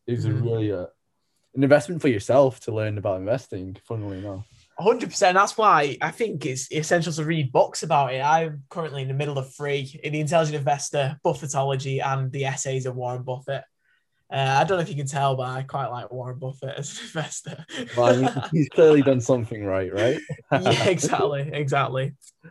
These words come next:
Speaker 2: So
Speaker 1: But
Speaker 2: yeah, I think, I think how we should tie it off is talk about what we're gonna be talking about next week.
Speaker 1: Sure. So next week we're, we're going back to that rotational aspect where we talk about tech, and,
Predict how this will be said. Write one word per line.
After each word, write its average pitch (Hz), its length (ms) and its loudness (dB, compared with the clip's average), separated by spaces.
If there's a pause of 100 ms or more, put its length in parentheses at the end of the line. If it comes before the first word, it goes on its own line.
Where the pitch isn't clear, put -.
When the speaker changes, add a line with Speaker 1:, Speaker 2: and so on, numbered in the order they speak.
(120)
Speaker 2:
So - 140 2
Speaker 1:
But 180 120 8
Speaker 2:
yeah, 180 180 6
I - 40 6
think, - 160 2 (180)
I 196 100 0
think 180 420 -10
how 196 200 6
we 196 80 4
should 151 180 -8
tie 156 180 0
it 156 60 0
off 170 180 -2
is 139 180 -4
talk 185 300 -2
about 165 360 2 (880)
what 165 240 4
we're 185 80 4
gonna 160 120 4
be 147 80 -2
talking 139 320 2
about 135 320 -2 (380)
next 208 320 -4
week. 135 340 -8 (1080)
Speaker 1:
Sure. 131 600 6
So 131 420 6
next 156 320 0
week 147 360 6
we're, 120 480 2 (120)
we're 123 200 0
going 127 360 2
back 113 240 2
to 127 80 -2
that 123 120 4
rotational 117 840 0
aspect 98 540 -10 (280)
where 110 100 -2
we 113 100 0
talk 107 240 0
about 98 220 -8
tech, - 400 -6 (420)
and, 113 640 0